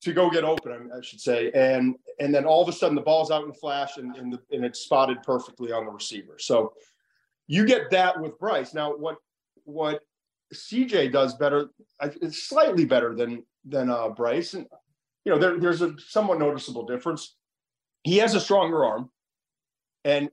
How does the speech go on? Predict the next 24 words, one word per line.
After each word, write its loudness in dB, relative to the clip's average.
inside -2
the -6
pocket, -6
he's -8
as 2
good 0
as -4
there 2
is 2
in 2
this 0
class, 0
in -6
the -4
last -2
couple -2
of -20
classes, -10
in 0
terms 2
of 0
just 0
processing 0
quickly, -4